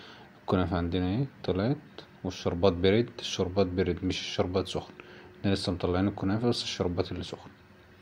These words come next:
تمام، سيبها تتشرب اهي. بصوا احنا عاملينه خفيف شوية، اللي هو متوسط مش خفيف أوي يعني. نقطع اهو، نقطع، نقطع، نقطع عشان ندوق، هنقطع عشان ندوق.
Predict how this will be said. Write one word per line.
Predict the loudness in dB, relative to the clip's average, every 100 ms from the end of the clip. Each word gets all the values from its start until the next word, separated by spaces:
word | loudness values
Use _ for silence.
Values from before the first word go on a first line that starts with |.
| -20 -20 -20 -20 -20 -8
تمام، | -4 0 -2 -4 -16 -20 -14
سيبها | -4 -2 -2
تتشرب | -2 -2 0 0
اهي. | 0 -2 -4 -18 -20 -20 -20 -20 -20 -20 -20 -20 -20 -20 -20 -10
بصوا | -8 -8 -10 -14 -20 -20 -20 -20 -10
احنا | -4 -2
عاملينه | -2 -2 0 0 0 0 0 0
خفيف | 0 -2 -2 -2 -2
شوية، | 0 0 0 -6 -12 -20 -18 -14 -6
اللي | 0
هو | 2 2
متوسط | 0 -2 -4 -8 -14 -14 -8
مش | -6 -6
خفيف | -2 -4 -4 -8
أوي | 0 0
يعني. | 0 -4 -12 -20 -20 -20 -4
نقطع | -2 0 -2
اهو، | 0 0 0 -2 -6 -12 -10
نقطع، | -8 -4
نقطع، | -2 -2 -2 -2
نقطع | -2 -2 -2 -4
عشان | -2 -2
ندوق، | 2 4 4 4 -2 -18 -20 -20 -20 -20 -20 -20 -16 -6
هنقطع | -4 -4 -2 -2
عشان | 0 2
ندوق. | 2 4 2